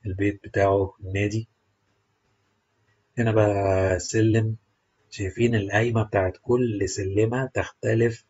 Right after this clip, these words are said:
في رسمتها عن القايمة اللي وراها. كل قايمة برسمة مختلفة.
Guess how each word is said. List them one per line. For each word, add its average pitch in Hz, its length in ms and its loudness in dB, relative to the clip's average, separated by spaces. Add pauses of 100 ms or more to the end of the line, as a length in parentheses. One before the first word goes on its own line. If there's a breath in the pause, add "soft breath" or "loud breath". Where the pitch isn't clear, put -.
(180)
في 101 180 0
رسمتها 104 600 -4
عن 107 400 -4 (540)
القايمة 104 500 -2 (140)
اللي 101 120 0
وراها. 101 420 2 (2750)
كل 107 260 2
قايمة 120 340 0
برسمة 104 680 0 (300)
مختلفة. 98 500 -4